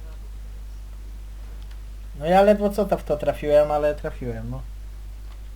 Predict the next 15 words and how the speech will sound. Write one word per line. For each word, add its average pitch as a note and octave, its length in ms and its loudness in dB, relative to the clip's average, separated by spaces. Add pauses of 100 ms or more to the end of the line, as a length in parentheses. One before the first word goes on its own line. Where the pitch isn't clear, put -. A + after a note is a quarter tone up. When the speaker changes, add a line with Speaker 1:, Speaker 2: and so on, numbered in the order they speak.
(2000)
Speaker 2:
Tam D#3+ 120 2
musisz F3+ 240 -2
spalić, G3+ 540 4
spalić G#3 420 4
kapcia G3 320 4
tam C3 180 2
musisz. A#2+ 340 -6 (420)
Speaker 1:
No - 120 -10
palę F#3+ 160 -10
kapcia. - 320 -12 (380)
Speaker 2:
Pal F#3 220 10
kapcia G3 340 6
cały F#3 160 6
czas G3+ 260 6
i F#3 160 0